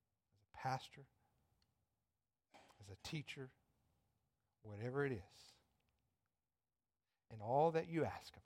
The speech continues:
us is that we have a humble heart and seek to live faithfully in obedience to you. May that describe who we are.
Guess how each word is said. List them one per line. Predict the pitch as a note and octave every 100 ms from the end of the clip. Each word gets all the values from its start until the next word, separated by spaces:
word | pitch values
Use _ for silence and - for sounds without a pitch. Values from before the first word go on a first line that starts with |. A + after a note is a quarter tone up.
| -
us | - - - _ _ _ _ _ _ _ -
is | B2
that | A#2+
we | B2
have | A#2+ A2
a |
humble | G#2 C3+ D3 C#3+
heart | - G#2+ - - - _ _ _ _ _ _ _ _ _
and | A#2+
seek | G#2+ - D3 -
to | -
live | B2+ C3 C3+ C3+ - _
faithfully | A#2+ G#2+ - A2 - - _ _ _ _ _ _ _ _
in | A#2+
obedience | A2 A2 G#2 G#2 - -
to | G#2+
you. | G2 - _ _ _ _ _ _ _ _ _ _ _ _ _ _ -
May | G#2+
that | G#2+ A2+ B2
describe | - - - A2 A2 A2+ _ _ _ _ _ _ -
who | A2+
we | A2
are. | F2+ E2